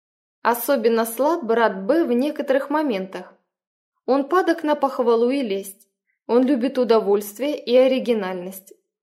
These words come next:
Он превозносит себя, много говорит и мало молится. И Бог отдал его во власть его собственной слабости, ибо брат Б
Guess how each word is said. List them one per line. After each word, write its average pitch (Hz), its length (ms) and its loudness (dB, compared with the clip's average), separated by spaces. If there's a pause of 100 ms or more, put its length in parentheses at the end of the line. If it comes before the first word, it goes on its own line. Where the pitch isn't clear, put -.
(240)
Он 311 200 2
превозносит 254 840 2
себя, 214 380 -6 (200)
много 277 420 2
говорит 226 540 2 (200)
и 262 120 0
мало 233 340 0
молится. 196 640 -8 (680)
И 277 80 2
Бог 320 340 0
отдал 311 340 2
его 294 200 0
во 262 140 4
власть 240 380 0
его 294 160 -2
собственной 277 580 -4
слабости, 196 720 -4 (300)
ибо 247 280 4
брат 226 360 0
Б 330 280 -2